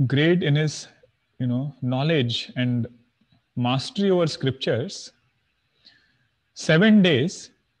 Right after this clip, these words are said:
he ended up speaking on only that one word, Shri Bhagavan Vacha. Seven days, one and a half hours, he spoke only on what Shri Bhagavan Vacha means. What is Shri? What is Bhagavan? And what is the glory of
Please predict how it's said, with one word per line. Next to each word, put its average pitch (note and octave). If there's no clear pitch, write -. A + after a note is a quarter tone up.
he -
ended E3
up F3
speaking D#3+
on B2
only C#3+
that C3+
one B2
word, G#2+
Shri -
Bhagavan C3+
Vacha. B2
Seven D#3+
days, E3+
one C3+
and D3+
a D3
half D3
hours, C3+
he C#3+
spoke E3
only C3+
on C3+
what C#3+
Shri D3
Bhagavan B2+
Vacha A#2
means. A2
What A#2+
is C3
Shri? C#3+
What A#2
is B2
Bhagavan? A#2+
And B2
what A#2+
is C3
the C#3
glory A#2+
of A#2